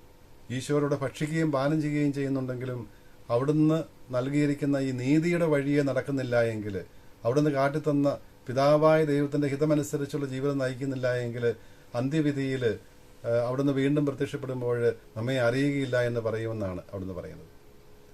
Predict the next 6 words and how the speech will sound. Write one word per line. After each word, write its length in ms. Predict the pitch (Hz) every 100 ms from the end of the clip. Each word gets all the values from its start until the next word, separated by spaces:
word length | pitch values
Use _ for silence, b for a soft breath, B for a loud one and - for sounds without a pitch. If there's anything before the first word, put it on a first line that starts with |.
| b b -
തുടർന്നുള്ള 360 | 160 202 214 202
ഭാഗത്ത് 600 | 185 170 170 165 151 165 - - 139
ഈശോ 380 | 165 160 202 196
വെളിപ്പെടുത്തിയ 800 | 175 160 175 170 175 175 180 -
ഈ 140 | 147
പിതാവിന്റെ 640 | 156 156 156 165 170 175